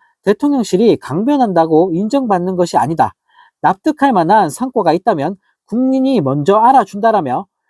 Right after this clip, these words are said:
윤석열 정권은 순방의 성과를 포장하기 위해 일자리, 민생 끌어다 붙이지 말고 민생과 경제를 살리기 위한 실질적인 대책부터 마련하기 바란다라고 강하게 비판을 했다고 합니다. 네, 정말 윤 대통령의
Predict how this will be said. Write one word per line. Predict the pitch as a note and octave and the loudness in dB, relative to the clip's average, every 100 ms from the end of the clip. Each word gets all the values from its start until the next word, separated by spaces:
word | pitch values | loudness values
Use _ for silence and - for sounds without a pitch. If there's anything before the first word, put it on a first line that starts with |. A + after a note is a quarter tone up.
| _ - | _ -6
윤석열 | A3+ D4 D4+ C4 | -2 0 0 0
정권은 | A3 F#3+ A3+ A#3 | 0 0 0 0
순방의 | D#3+ - C#4+ D4+ A#3 | -2 -4 -2 0 0
성과를 | G3+ G#3 D#3+ D3 | -4 -2 0 0
포장하기 | - C4 A3+ F3 C#3 | 0 0 2 0 -2
위해 | C3 G#3+ C3 G2+ | 0 2 0 0
일자리, | F#3+ A3 C4+ F#3 G3 - _ _ | -2 2 2 2 0 -6 _ _
민생 | C3+ D3+ F3 C4 B3 | -2 -2 0 0 0
끌어다 | D4+ D4+ C4 | -2 2 0
붙이지 | F#3 - - F#3+ | 0 -8 -10 -4
말고 | A#2 A#2+ F#3+ A#2 - | -4 0 0 0 -4
민생과 | B2 C3+ E3+ C#4 G#3+ F#3 | -6 -4 -2 0 0 0
경제를 | - C3 A3+ A#3+ F#3+ | -2 -6 -2 -2 -2
살리기 | A#3 A#3 F3 C#3+ | -4 -4 -2 0
위한 | F#3+ A#2 | 0 0
실질적인 | - C4+ - D4+ A#3+ D3 F3 - _ _ _ - | -6 -8 -2 0 0 -2 -4 -8 _ _ _ -2
대책부터 | G3+ - D#4+ - G#3 - B3 C#3 | -2 0 -2 -2 -6 0 2 4
마련하기 | C#3 A#3 G3 D#3 D#3 | 2 2 0 -2 -4
바란다라고 | C3 F3 A3+ E3+ C3 F#3+ F3 - | -2 -2 2 0 2 2 0 0
강하게 | - D#3 A3 D#3 E3+ | -2 -2 0 0 0
비판을 | - F#3 A#3 G#3 E3+ | -2 -6 -2 0 -2
했다고 | G3+ G#3+ E3+ | -2 0 0
합니다. | G3+ G3 E3 F#3 - _ _ _ | 0 2 2 2 -4 _ _ _
네, | D#3+ F3+ B2+ | -2 0 0
정말 | C#3+ G#3+ E3 F#3 C#3+ | -4 0 2 2 0
윤 | F#3+ | -2
대통령의 | C4 C4+ C#4+ C4 F#3+ A#3 | -2 -4 -6 -8 -4 -4